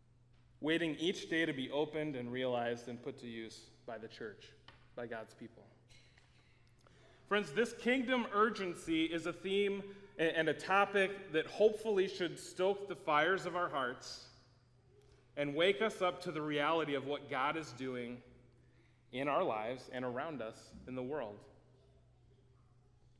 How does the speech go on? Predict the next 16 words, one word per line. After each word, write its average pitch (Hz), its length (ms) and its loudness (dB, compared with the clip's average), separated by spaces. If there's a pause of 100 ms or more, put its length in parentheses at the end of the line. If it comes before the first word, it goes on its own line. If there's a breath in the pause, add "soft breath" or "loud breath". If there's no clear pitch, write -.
(120)
What 135 140 -6
God 151 220 2
is 143 140 -4
doing 151 400 0
to 143 100 -6
redeem 131 540 -4 (400)
his 120 160 -16
people 117 360 -14 (2250)
and 117 100 -14
to 135 80 -10
bring 143 260 -6
the 131 80 -2
lost 127 380 -4
back 110 240 -12
to 117 60 -16
him. 107 180 -16